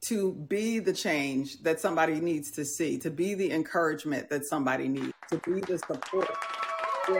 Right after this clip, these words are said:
so I, I have things like, um, It's Your Wonderful Life.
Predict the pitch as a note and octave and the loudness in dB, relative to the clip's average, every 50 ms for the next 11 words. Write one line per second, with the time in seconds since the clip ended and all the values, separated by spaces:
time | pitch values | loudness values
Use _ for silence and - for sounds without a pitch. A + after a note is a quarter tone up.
0 | E3+ E3 E3 D#3 E3 D#3+ D#3 - - F#3+ A3 B3+ - - F#3+ A3 B3 D#4+ E4 - | 2 0 0 0 -2 -2 -2 -2 0 0 0 0 0 0 0 0 2 2 0 0
1 | B3+ - - G3 G3+ G3 G3+ G#3+ G3+ F#3+ G3+ F#3+ F#3 F3+ F3+ - E3+ D#3 C#3 C#3+ | -2 -4 -6 -6 -6 -6 -6 -6 -2 0 0 0 0 -2 -2 -2 0 2 2 2
2 | C#3+ C#3+ C#3 D3+ D3 - _ _ _ _ _ - - _ _ _ _ F#3 F3 F3 | 0 0 -4 -6 -8 -12 _ _ _ _ _ -20 -20 _ _ _ _ 0 0 2
3 | - G3 G3+ G3 F3+ F#3+ F#3 F#3 F#3 F3+ F3+ - F#3+ F3 D#3+ D#3 C#3+ C#3+ D#3 D#3+ | 2 2 2 4 4 2 2 2 0 0 0 0 0 0 2 2 2 2 2 0
4 | D#3 - - - | -2 -6 -12 -20